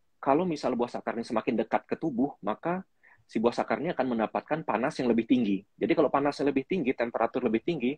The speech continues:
maka dia tidak akan, em, bekerja sebagaimana mestinya, seperti itu. Kenapa kita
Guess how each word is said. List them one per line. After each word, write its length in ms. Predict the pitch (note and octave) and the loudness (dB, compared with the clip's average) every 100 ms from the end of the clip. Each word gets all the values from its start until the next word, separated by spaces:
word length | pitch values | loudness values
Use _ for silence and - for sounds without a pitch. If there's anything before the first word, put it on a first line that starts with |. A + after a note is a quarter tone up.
| _ - - - | _ -20 -20 -4
maka 240 | - G2 D3+ | 0 4 4
dia 160 | C#3 | 4
tidak 320 | D#3 A2 F2+ - | 4 4 2 2
akan, 220 | C3+ - | -2 0
em, 340 | G2+ F#2+ F#2+ F#2+ | 2 4 2 0
bekerja 480 | G2+ - F2+ A2 C3 | -4 -4 0 2 2
sebagaimana 420 | - F#2+ F#2 F2+ E2 | 0 -2 -2 -2 -4
mestinya, 460 | F#2 - G2 E2+ | -2 0 0 -2
seperti 340 | - - - - | -6 -16 -14 -14
itu. 140 | - - - - - - - _ | -16 -16 -20 -20 -20 -20 -20 _
Kenapa 400 | - E3 G3+ E3 | 0 4 6 6
kita 240 | C3+ B2+ | 4 0